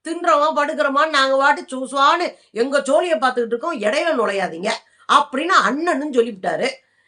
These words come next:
இப்ப இவர் கூப்பிட்ட எல்லாரும் கதவை சாத்திவிட்டாங்களே. சரி, கூட்டணியாவது ஒழுங்கா இருக்கா?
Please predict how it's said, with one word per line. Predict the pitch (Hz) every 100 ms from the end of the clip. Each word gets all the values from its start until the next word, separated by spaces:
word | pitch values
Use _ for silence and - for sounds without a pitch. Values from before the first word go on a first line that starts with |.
| _ _
இப்ப | - 311 349 359 403
இவர் | 359 311 311
கூப்பிட்ட | - 381 392 427 370
எல்லாரும் | 254 269 311 370 370 285 392
கதவை | 392 294 320
சாத்திவிட்டாங்களே. | 254 214 202 - 160 151 175 302 320 - _ _ _ _ _ _ _
சரி, | 453 453
கூட்டணியாவது | - 349 466 480 427 415 415 415 370
ஒழுங்கா | 359 370
இருக்கா? | 359 339 403